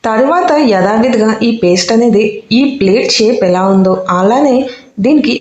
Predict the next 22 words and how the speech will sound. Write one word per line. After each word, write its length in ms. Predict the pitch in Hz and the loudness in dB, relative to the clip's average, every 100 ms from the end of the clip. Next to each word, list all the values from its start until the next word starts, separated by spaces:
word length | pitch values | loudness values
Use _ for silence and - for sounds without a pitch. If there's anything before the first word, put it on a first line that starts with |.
| 190 | -6
అప్లై 240 | 175 208 214 | -4 -2 0
చేసేసుకుంటే 580 | 214 214 214 - 220 208 - - | -2 -2 -4 0 0 0 -2 -2
మనకి 300 | 196 240 214 208 - | 0 0 -2 -6 -4
ఈ 40 | 240 240 | -6 -2
ప్లేట్ 320 | 190 185 240 - | -2 0 -2 -2
షేప్ 220 | 220 220 254 | -2 -2 -2
కూడా 140 | 226 - | -2 0
తయారైపోతుంది. 840 | 254 185 180 175 170 170 170 170 165 - - - - - _ - | -2 0 0 0 -2 -4 -2 -4 -6 -10 -20 -20 -20 -20 _ -2
చూసారా, 420 | 240 233 294 269 285 - 226 | -2 0 0 0 -2 -2 0
నేను 280 | 233 269 226 226 226 - - - | 2 2 2 0 -2 -10 -6 -4
ఒక 120 | 277 226 226 208 | -2 -2 -2 -2
అరగంటలో 560 | 190 202 226 247 254 240 240 220 | -2 0 0 0 0 0 -2 -2
ఇలా 180 | 254 240 262 - - | 0 0 -2 -6 -6
త్రీ 140 | 220 240 285 285 | -2 0 0 0
షేప్స్లో 440 | 202 202 - 269 277 | -2 -2 -4 -2 0
ఉన్న 120 | 247 240 233 226 | 0 -2 -2 -2
ఈ 40 | 190 | 0
బుట్టలను 360 | 185 220 220 226 | 0 0 0 0
అయితే 180 | 233 220 220 | 0 0 2
నేను 200 | 226 214 240 | 2 0 0
తయారు 260 | 202 175 175 | -2 -2 -2
చేసేసాను. 480 | 180 170 170 175 175 | -4 -4 -6 -4 -6